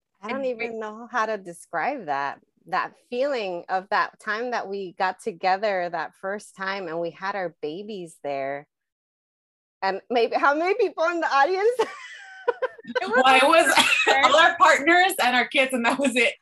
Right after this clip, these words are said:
Speaker 1: And a couple of friends. Esther was there. Esther,
Speaker 3: She was like,
Speaker 1: shout out
Speaker 3: "Two,
Speaker 1: to her
Speaker 3: two, three
Speaker 1: for
Speaker 3: friends."
Speaker 1: supporting us. <laughs>
Speaker 3: And we were so nervous, right? We're so nervous who's gonna show up and, you know,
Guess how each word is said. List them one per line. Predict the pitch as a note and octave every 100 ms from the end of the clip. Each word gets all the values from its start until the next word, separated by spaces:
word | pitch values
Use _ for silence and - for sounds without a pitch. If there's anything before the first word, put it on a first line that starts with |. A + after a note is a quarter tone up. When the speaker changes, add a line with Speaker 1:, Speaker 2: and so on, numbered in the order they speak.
| -
Speaker 1:
And | - C#4
a | C#4
couple | D#4 D4 D4
of | E4+
friends. | - A#3 A3 A#3 A#3+ -
Esther | F#4 - B3+
was | C4+ C4+
there. | A#3 G#3+ A#3 -
Esther, | C#4 C#4+ D4
Speaker 3:
She |
was | D#4+
like, | D#4 C4+
Speaker 1:
shout | E4+
out |
Speaker 3:
"Two, | -
Speaker 1:
to | B3
her | D#4+ D#4
Speaker 3:
two, |
three | D#4 D#4
Speaker 1:
for | D4+
Speaker 3:
friends." | C4+ C4+
Speaker 1:
supporting | C#4 G3+ F#3+
us. | G#3 - D4 - A#3 - E4+ - C4 _ C#4+ - - B3+
<laughs> | - _ _ - - B3+
Speaker 3:
And | B3
we | C#4
were | F#4+ F#4
so | D4+
nervous, | B3+ B3+ E4 D#4 A3+ A3+
right? | G#3+ G#3+ A#3+
We're | B3
so | - A#3
nervous | A3+ A#3 A#3
who's | G#3+
gonna | G#3+ A3
show | A3 G3
up | F#3 G3 G3+ G3+ G3+ G3+ - E3
and, | F3+ E3+ F3
you |
know, | F3 F3 G#3